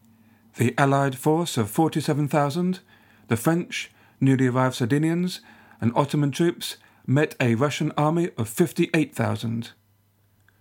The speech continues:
The Russian forces were mainly militia rather than the regular army, and no match for the artillery and musket fire. The Russian forces broke and fled, suffering heavy casualties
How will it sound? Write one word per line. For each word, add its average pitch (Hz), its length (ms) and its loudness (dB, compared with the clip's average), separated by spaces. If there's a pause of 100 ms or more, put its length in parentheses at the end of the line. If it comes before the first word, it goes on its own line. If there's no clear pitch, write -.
(480)
The 120 80 2
Russian 135 260 0
forces 156 400 0
were 131 80 2
mainly 131 420 0
militia 147 540 0 (180)
rather 139 260 0
than 139 200 0
the 135 100 0
regular 131 320 2
army, 107 440 -4 (380)
and 113 140 4
no 147 140 2
match 147 320 -2
for 139 80 0
the 123 180 0
artillery 156 540 0 (320)
and 143 120 2
musket - 380 0
fire. 113 340 -6 (1300)
The 117 60 -2
Russian 131 300 2
forces 127 360 0
broke 165 420 0
and 147 120 0
fled, 117 340 -2 (420)
suffering 135 400 0
heavy 135 240 0
casualties 160 640 0